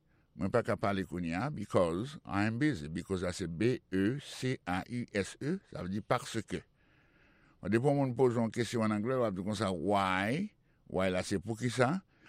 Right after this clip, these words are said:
"Why don't you want to go?" Pou ki sa pa vle ale? "Because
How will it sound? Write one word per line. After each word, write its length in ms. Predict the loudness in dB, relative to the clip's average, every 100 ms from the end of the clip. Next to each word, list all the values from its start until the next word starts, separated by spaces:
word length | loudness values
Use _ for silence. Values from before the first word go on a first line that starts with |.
| -20
"Why 760 | -6 2 4 4 4 0 -2 -4 -10 _ -20 -20 -6
don't 320 | 0 0 0 -2
you 100 | 0
want 320 | 2 0 -2 -2
to 120 | -2
go?" 380 | 2 4 4 0
Pou 80 | -8
ki 100 | -6
sa 160 | 0 2
pa 200 | 2 -2
vle 200 | -2 -2
ale? 320 | 0 0 -2 -4 _ -12
"Because 840 | -4 -2 0 0 0 -2 -4 -6